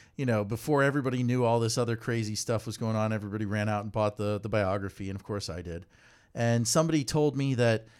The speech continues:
uh, Donna Shalala was involved in S chip, the, the Children's Healthcare Program, which I always remember as a Hillary Clinton program. And that's because Hillary Clinton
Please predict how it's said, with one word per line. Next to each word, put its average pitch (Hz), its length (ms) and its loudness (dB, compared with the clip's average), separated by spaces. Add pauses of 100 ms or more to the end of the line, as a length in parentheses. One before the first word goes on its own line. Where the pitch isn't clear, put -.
(160)
uh, 110 220 2
Donna 143 320 0
Shalala 147 440 2
was 123 140 0
involved 123 420 2
in 113 220 -2
S 143 240 2
chip, - 380 -4 (260)
the, 104 340 -2
the 107 80 -10
Children's 120 400 -2
Healthcare 123 380 0
Program, 101 340 -2
which 113 280 -2
I 156 80 6
always 190 240 4
remember 113 360 0
as 107 160 -2
a 104 120 0
Hillary 107 240 -2
Clinton 107 280 -6
program. 87 480 -6 (440)
And 135 100 -2
that's 147 160 2
because 139 300 0
Hillary 127 260 2
Clinton 123 460 -2